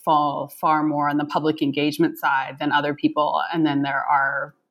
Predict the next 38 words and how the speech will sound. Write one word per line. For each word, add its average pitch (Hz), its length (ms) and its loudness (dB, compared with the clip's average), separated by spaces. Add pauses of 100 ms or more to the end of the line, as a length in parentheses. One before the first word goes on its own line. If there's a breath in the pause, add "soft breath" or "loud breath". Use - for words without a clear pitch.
plenty 156 180 2
of 143 80 -2
academics 143 640 -2
who 139 400 2
are 143 180 0
all 156 180 2
the 147 100 -2
way 147 420 -2 (300 soft breath)
at - 100 -2
the - 100 -4
opposite 185 420 4
end 160 220 2
of 151 140 -4
me, 143 260 2
at - 160 -4
the 156 120 -2
academic 214 520 0
end 185 160 2
of 165 100 0
the 160 100 -2
spectrum. 160 600 0 (260 loud breath)
And 214 160 0
then 208 140 2
there 214 140 -2
are 220 80 -4
people, 254 640 -2
there 233 140 2
are 233 80 -2
people 254 320 0
in 233 100 -2
the 226 80 -2
middle 226 380 0
who, 175 460 0 (100)
you 180 160 2
know, 165 100 2
really 170 380 0
have, 151 420 -2 (520 soft breath)
um, 151 520 -2